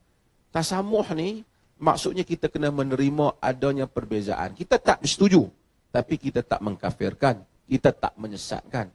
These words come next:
Saya alhamdulillah setakat saya duk dengar ni, orang Perlis pun ada ni. Tak pernah lagi orang Perlis ni, saya cakap pasal Perlis lah, pi negeri luar, tengok Tok Imam semayang kunut, mufarakah, mufarakah.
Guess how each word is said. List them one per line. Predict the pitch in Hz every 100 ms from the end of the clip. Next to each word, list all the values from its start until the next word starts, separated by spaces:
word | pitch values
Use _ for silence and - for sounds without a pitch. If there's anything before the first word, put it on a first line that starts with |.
| _ _ _ _ _
Saya | - 143 175 180 160
alhamdulillah | 143 151 147 151 151 151
setakat | 147 143 -
saya | - 135
duk | 127 135
dengar | 160 147 139
ni, | 202
orang | 143 131
Perlis | 135 151 139
pun | 139
ada | 139 139
ni. | 143 165 208 _ _ _ _ _ -
Tak | -
pernah | 190 220 190
lagi | 190 185
orang | 180 185 175
Perlis | 196 202 185
ni, | 208 233 214 - -
saya | 143 147
cakap | 143
pasal | 143
Perlis | 160 175 196
lah, | 156
pi | - - 202
negeri | 190 196
luar, | 202 233 247 -
tengok | - 180 196
Tok | 185
Imam | 175 190 175
semayang | 185 196 190
kunut, | 202 233 262 - _ _
mufarakah, | 196 143 123 120 143 104
mufarakah. | 131 135 151